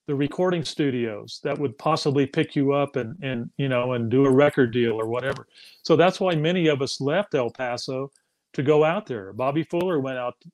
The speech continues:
to L A, you know, uh, in, in sixty, you know,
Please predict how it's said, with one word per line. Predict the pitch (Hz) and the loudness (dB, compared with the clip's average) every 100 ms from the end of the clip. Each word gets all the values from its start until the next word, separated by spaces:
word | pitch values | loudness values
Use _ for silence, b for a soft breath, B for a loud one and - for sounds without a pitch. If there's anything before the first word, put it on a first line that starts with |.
| - | -6
to | 151 147 | -6 -4
L | 135 123 | -4 -4
A, | 107 98 | -6 -10
you | 131 131 | -8 -6
know, | 127 139 _ b b b - | -6 -10 _ b b b -8
uh, | 135 117 110 | -4 -4 -4
in, | 135 127 | -6 -4
in | 170 123 | -2 0
sixty, | - 147 - 156 | 2 2 2 0
you | 139 147 | 2 2
know, | 135 131 | 0 -2